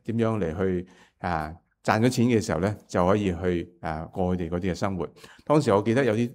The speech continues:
有啲同事個個禮拜就去潛水啊，或者有啲去，去，啊，誒，嗰啲，嗰啲嘅 jet skiing 啊，或者有啲去釣魚啊、滑雪啊，好多，好多，好多活動嘅。噉好多時候呢，到禮拜一返嚟嘅時候呢，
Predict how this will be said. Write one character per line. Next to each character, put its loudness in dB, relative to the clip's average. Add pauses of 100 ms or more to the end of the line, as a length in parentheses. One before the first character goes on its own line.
有 -6
啲 0
同 -6
事 -6 (520)
個 6
個 10
禮 8
拜 4
就 -2
去 -4 (100)
潛 -6
水 -4
啊， -2 (260)
或 -6
者 4
有 8
啲 0
去， 0 (320)
去， 0
啊， -4 (300)
誒， -10
嗰 -12
啲， -4
嗰 -6
啲 -6
嘅 -8 (240)
jet 2
skiing 0
啊， -2 (300)
或 -6
者 2
有 4
啲 0
去 -4
釣 -2
魚 -2
啊、 -2
滑 -2
雪 -6
啊， 0
好 4
多， 8
好 4
多， 6
好 2
多 2
活 -2
動 -6
嘅。 -8 (800)
噉 4
好 8
多 8
時 4
候 8
呢， 4 (340)
到 8
禮 10
拜 10
一 10
返 10
嚟 4
嘅 4
時 -2
候 2
呢， 0